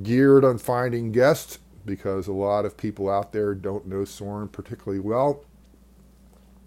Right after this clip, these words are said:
And some of the people that do know him well in a way are not Christians, and that's too much of a battle for me to fight with somebody to interview. Uh, if somebody's not a faithful Orthodox Christian, they have to accept that part of Soren,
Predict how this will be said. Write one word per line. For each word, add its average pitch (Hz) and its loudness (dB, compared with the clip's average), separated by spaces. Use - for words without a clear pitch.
And 101 -10
some 131 -6
of 131 0
the 131 0
people 135 0
that 117 -2
do 127 -2
know 110 -2
him 104 -4
well 113 -2
in 98 -6
a 98 -4
way 120 2
are 113 2
not 110 -2
Christians, 156 -4
and 101 -8
that's 104 -4
too - -12
much 104 -6
of 95 -4
a 90 -6
battle 101 0
for - -10
me 95 -6
to 87 -8
fight 98 -4
with 95 -10
somebody 98 -8
to 95 -14
interview. 104 -6
Uh, 92 -14
if 92 -18
somebody's 92 -10
not 95 -12
a 92 -14
faithful 95 -8
Orthodox 92 -8
Christian, 98 -10
they 92 -8
have 101 -6
to 98 -4
accept - -8
that 104 -6
part 98 -4
of - -12
Soren, 95 -10